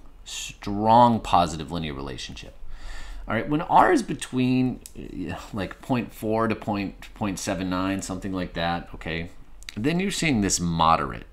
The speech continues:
moderate positive linear relationship. Like, there's still, there's still an upward trend of the data. It's just not as strong as this one here. The same with the negative side, right? Like, this is a very, very,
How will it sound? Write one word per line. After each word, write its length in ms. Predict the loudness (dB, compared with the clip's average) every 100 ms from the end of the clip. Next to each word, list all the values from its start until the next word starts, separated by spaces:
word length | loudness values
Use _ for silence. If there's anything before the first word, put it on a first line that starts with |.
| -20 -20 -20 -20 -14
moderate 680 | -8 0 6 6 6 2 -4
positive 500 | -8 -8 -10 -12 -8
linear 240 | -6 -6
relationship. 640 | -8 -10 -8 -8 -8 -8 0
Like, 140 | 0
there's 140 | 2 0
still, 360 | 2 2 2
there's 220 | 2 -2 0
still 200 | 2 4
an 60 |
upward 300 | 4 4 0
trend 240 | 0 -2 0
of 80 |
the 80 | 0
data. 300 | 2 4 4
It's 160 | 0 -2
just 200 | -4 0
not 200 | 0 4
as 260 | 4 2 -6 -14 -16 -10
strong 1200 | -8 -6 -6 -4 0 2 6 6 6 4 -4 -4
as 280 | -2 -2 -2
this 240 | -4 -4
one 140 | -8 -12
here. 180 | -14 -16 -18 -18 -20 -20 -18 -18 -18 -18 -14 -14 -12 -10 -8 -2
The 80 |
same 260 | 2 4 4
with 140 | 2
the 80 | 2
negative 480 | 2 2 0 -2 -2
side, 420 | -2 -2 -2 -4 -10 -16 -2
right? 320 | 0 0 -2
Like, 140 | -4
this 180 | -2 -2
is 140 | -2
a 40 | -2
very, 520 | 0 2 4 2 2
very, 420 | 2 2 0 -4